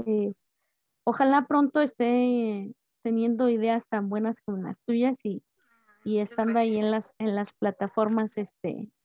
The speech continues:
Speaker 1: digitales. Y por el momento, s-, continuar con las clases. Ahorita en septiembre inicio un diplomado de vida saludable y ojalá que,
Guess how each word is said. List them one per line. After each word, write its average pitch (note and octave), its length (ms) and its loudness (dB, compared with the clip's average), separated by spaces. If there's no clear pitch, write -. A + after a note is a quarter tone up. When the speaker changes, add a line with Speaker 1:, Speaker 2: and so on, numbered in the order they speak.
Speaker 1:
digitales. C#4+ 680 0
Y A#3 100 2
por B3 140 4
el C4 60 8
momento, C4+ 480 6
s-, F#4+ 200 -4
continuar A3 560 -2
con B3 160 -2
las G#3 160 -4
clases. G3+ 460 -4
Ahorita G#3 580 -2
en G3+ 440 0
septiembre A#3 460 0
inicio A3+ 400 2
un A3 140 2
diplomado G3+ 540 -2
de G3+ 120 -2
vida G3+ 300 -2
saludable G3 520 -2
y F#3+ 220 -6
ojalá G3 400 -6
que, - 100 -10